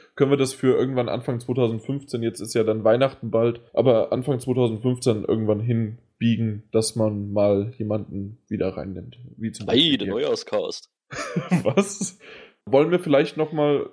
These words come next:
Speaker 1: ähm, wir, wir haben ja im, in dieser achtunddreißig auch dann das negative Feedback vom Matze. Auf das sind wir eingegangen. Peter war ja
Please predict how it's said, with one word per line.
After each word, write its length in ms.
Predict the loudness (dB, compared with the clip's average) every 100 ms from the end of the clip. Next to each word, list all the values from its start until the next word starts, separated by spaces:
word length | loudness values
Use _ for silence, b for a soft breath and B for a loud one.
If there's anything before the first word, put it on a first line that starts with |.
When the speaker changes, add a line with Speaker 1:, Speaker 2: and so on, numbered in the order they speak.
| -6
Speaker 1:
ähm, 340 | -6 -6 -8
wir, 220 | -8 -8 -10
wir 280 | 0 2 4
haben 100 | 4
ja 160 | 2
im, 380 | 0 -2 -2 -4
in 180 | -4 0
dieser 240 | 2 2
achtunddreißig 680 | 2 -4 -2 0 0 -2 -2
auch 180 | -2 2
dann 320 | 0 0 -6 _ _ -4
das 240 | -2 0
negative 760 | 2 4 2 0 2 2 2 -6 _ _ -8
Feedback 380 | -6 0 0
vom 240 | 2 -2 2
Matze. 460 | 0 0 -2 -4 -6 _ -10
Auf 160 | -8
das 180 | -2 -2
sind 140 | 0 2
wir 100 | 2
eingegangen. 580 | 0 0 0 0 -4
Peter 300 | -4 0 2
war 100 | 2
ja 300 | 4 2 2